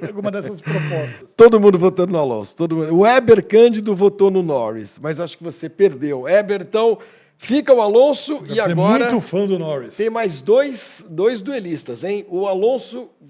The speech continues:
Speaker 2: no pódio vai duelar com a primeira vitória do Piastri. Vamos lá, põe a carinha do Piastri.
Speaker 1: Opa, não?
Speaker 2: Ah, não, vitória do Piastri não está aqui, não. Não, é, esquece o Piastri, tira o Piastri.
Speaker 1: É,
Speaker 2: Bota aquela
Speaker 1: tá bom.
Speaker 2: fotinha lá que você colocou, que vai ser o último duelo,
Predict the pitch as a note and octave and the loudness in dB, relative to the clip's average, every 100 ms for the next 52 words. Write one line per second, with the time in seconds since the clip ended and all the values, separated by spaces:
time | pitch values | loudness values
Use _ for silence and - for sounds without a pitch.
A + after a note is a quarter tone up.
0 | _ G#3 A3+ G#3 G#3 A3 G#3+ G#3 F#3+ F#3+ | _ -10 -6 2 2 2 -4 -6 -6 -6
1 | E3 G3+ - G#3+ A#3 G#3 G3 F3+ A3+ F3+ | -6 -10 -4 -2 -2 -4 -8 -4 -4 -6
2 | F#3 G3 F#3+ D3+ A#3+ - - G#3+ G#3 D#3+ | -8 -8 -8 -8 -8 -8 -8 -4 -4 -6
3 | - F3 C#3 - _ _ _ _ _ _ | -8 -8 -8 -12 _ _ _ _ _ _
4 | - D#3 D#3 C3 - D#3+ D#3 D3+ D3 B2+ | -16 -10 -8 -8 -8 -8 -6 -8 -8 -10
5 | - G2 F#3 F3 F3 D3+ G3+ D3+ - _ | -14 -10 -8 -4 -4 -2 -4 -6 -12 _
6 | _ _ _ _ C#4 A#3 G#3 F3 G3 A#3 | _ _ _ _ -10 -6 -6 -8 -8 -8
7 | G3+ F#3 G#3 G#3+ A3+ A3 G3 _ _ _ | -10 -8 -6 -6 -8 -10 -12 _ _ _
8 | _ _ F#3+ G3 F#3 F#3+ - E3 C3+ B2+ | _ _ -6 -6 -4 -6 -6 -6 -6 -6
9 | _ _ F3+ E3 D3+ F3 F3+ D#3+ - B3+ | _ _ -8 -6 -6 -6 -6 -8 -8 -8
10 | - G#3 E3+ A#2 - A#2 A#2 _ G#3 G#3 | -8 -10 -10 -10 -14 -20 -20 _ -10 -10
11 | F3 D3 B2 G3+ E3 G3+ G3+ - F3 C#3+ | -8 -8 -10 -12 -6 -4 -4 -6 -6 -6
12 | E3 E3 D#3 - C#3 C#3+ D3+ C#3+ F3+ E3 | -8 -10 -10 -12 -16 -16 -14 -12 -12 -12
13 | E3+ F3 D#3+ D#3+ D#3 D3+ G3 A3 | -12 -8 -6 -6 -10 -6 -4 -6